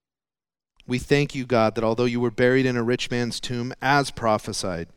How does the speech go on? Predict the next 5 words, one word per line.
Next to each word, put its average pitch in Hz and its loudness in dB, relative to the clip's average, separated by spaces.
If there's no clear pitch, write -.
you 117 -6
rose 123 2
again 101 -2
as 104 -2
prophesied. 82 -8